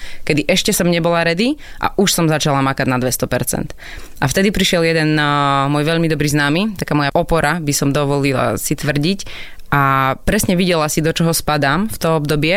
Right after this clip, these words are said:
a mala som narodeniny, pamätám si, bol to september, asi tri roky dozadu. A vraví mi, bola som vo fitku a volá mi: "Vybehni von." Tak som vybehla von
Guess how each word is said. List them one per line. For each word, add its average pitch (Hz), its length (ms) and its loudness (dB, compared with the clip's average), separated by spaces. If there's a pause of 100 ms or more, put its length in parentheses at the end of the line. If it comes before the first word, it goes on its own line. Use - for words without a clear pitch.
a - 80 -4
mala 208 240 2
som 170 160 2
narodeniny, 151 640 2
pamätám 151 480 0
si, - 80 -4
bol 147 160 0
to - 80 -4
september, 160 720 0 (560)
asi 131 240 -2
tri 156 160 0
roky 156 240 0
dozadu. 160 480 0 (800)
A 147 80 2
vraví 175 320 2
mi, 165 160 2
bola 156 160 2
som 135 240 0
vo 180 80 2
fitku 190 400 0
a 151 80 2
volá 175 320 2
mi: 147 160 0
"Vybehni 196 640 0
von." 139 320 0
Tak 180 80 -4
som 208 160 2
vybehla 190 400 2
von 180 320 0